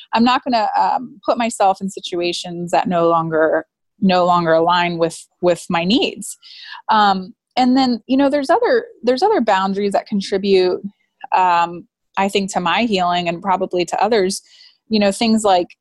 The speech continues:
um, scrolling on social media is a, is a great self boundary where you can show up for yourself. Um, you know, a lot of people set timers on their, their use, or they take weekends off, or they shut it down after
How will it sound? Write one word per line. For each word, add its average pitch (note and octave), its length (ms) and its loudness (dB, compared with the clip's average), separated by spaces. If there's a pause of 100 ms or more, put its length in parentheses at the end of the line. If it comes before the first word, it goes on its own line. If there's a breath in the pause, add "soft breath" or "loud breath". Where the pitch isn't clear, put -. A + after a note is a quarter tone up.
(120)
um, F3 280 0
scrolling F#3 500 0
on G3+ 100 2
social G#3+ 320 0
media A3+ 520 2 (100)
is G3 140 0
a, F#3+ 80 -2 (120)
is G3 140 2
a F#3+ 60 0
great G#3 380 2
self G3+ 380 0
boundary F3+ 520 2
where F3 100 0
you F#3 140 0
can G3 120 -2
show F#3 400 0
up G3 160 0
for F#3+ 120 -2
yourself. - 600 -4 (560)
Um, F3+ 460 0
you G3+ 140 -4
know, F3+ 120 2
a - 20 0
lot F3+ 180 2
of G3+ 80 -2
people G3 400 -2 (200)
set - 320 -4
timers G#3 440 -2
on G#3 180 2
their, G#3 380 -2 (200)
their G3 280 0
use, G#3 540 2
or F3 140 0
they E3 120 -2
take - 240 -4
weekends F3 480 -2
off, G3+ 520 4
or E3+ 140 -2
they E3 140 -4
shut F3+ 260 -2
it - 100 -8
down F3 220 -2
after E3+ 260 -6